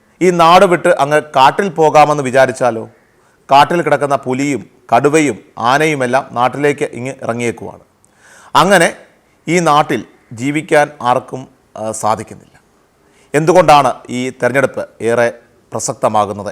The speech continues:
എന്നതാണ് ഇതിനുള്ള ഒരു ചോദ്യചിഹ്നം. ജനങ്ങളെല്ലാം കടുത്ത സാമ്പത്തിക പ്രതിസന്ധിയിൽ നട്ടം തിരിയുകയാണ്. നിർമ്മാണ മേഖല സ്തംഭിച്ചു, കാർഷിക ഉൽപ്പന്നങ്ങൾക്ക് വിലയില്ല, വൈദ്യുതി നിരക്ക്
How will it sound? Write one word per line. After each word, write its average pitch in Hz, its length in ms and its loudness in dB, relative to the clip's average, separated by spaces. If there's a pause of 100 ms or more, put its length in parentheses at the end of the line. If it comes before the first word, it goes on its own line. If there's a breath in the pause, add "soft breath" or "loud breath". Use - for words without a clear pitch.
(120)
എന്നതാണ് 104 360 -10 (360 soft breath)
ഇതിനുള്ള 135 320 -2 (240)
ഒരു 104 120 -10 (360)
ചോദ്യചിഹ്നം. - 480 -12 (640 soft breath)
ജനങ്ങളെല്ലാം 165 520 4
കടുത്ത 151 220 2 (160)
സാമ്പത്തിക 147 520 0 (140)
പ്രതിസന്ധിയിൽ 131 580 -4 (100)
നട്ടം 120 280 -6
തിരിയുകയാണ്. 92 460 -12 (600 soft breath)
നിർമ്മാണ 151 300 2 (120)
മേഖല 139 300 2 (380)
സ്തംഭിച്ചു, 110 460 -8 (720)
കാർഷിക 143 420 2
ഉൽപ്പന്നങ്ങൾക്ക് 139 680 -2
വിലയില്ല, 110 380 -6 (840 soft breath)
വൈദ്യുതി 147 460 2
നിരക്ക് 131 260 -2